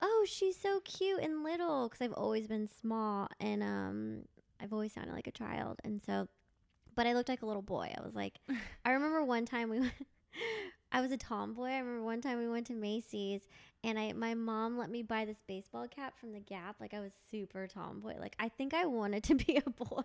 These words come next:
Speaker 2: Oh my God.
Speaker 1: And so I took all my hair and I, like, shoved it up in the baseball cap. And we're walking through Macy's, like, the men's department, buying my dad some clothes.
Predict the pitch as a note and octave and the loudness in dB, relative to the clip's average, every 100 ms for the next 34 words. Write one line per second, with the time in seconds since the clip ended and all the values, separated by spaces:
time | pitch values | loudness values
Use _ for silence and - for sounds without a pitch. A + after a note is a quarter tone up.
0 | E4 D4 G3 G3 G3+ F#3 F3 F3+ F#4+ F#4+ | 2 0 0 -2 2 4 4 6 6 8
1 | F#4+ E4+ - E4+ D#4 E4 F4 F4 D#4 D4+ | 8 8 6 0 2 2 4 4 2 0
2 | C#4 C#4 D4 D4 C#4+ C4+ - C4 A#3 A#3 | 0 0 0 -2 -2 -2 -4 -4 -2 -2
3 | C4 B3+ C4+ B3 A3+ A3+ - C4 C4+ D#4 | -2 -4 -6 -4 -4 -6 -6 -6 -4 -4
4 | D#4+ D#4+ - - _ B3 B3+ B3 A#3 A#3+ | -4 -8 -20 -20 _ -6 -4 -4 -2 -2
5 | C#4+ C#4+ B3+ A3+ G#3+ A3+ A#3 G#3+ G#3 G3+ | -4 -8 -6 -4 -4 -4 -8 -6 -6 -8
6 | - G#3+ G#3+ A#3+ A#3+ B3 G3 G#3 - G#3 | -8 -6 -6 -6 -4 -4 -2 -4 -4 -6
7 | G#3 G#3 G#3 G#3 G3 G3+ F#3+ F#3+ - G3+ | -4 -4 -4 -4 -4 -4 -2 -4 -4 -8
8 | G3 G3 F#3 F#3+ | -6 -4 -2 -2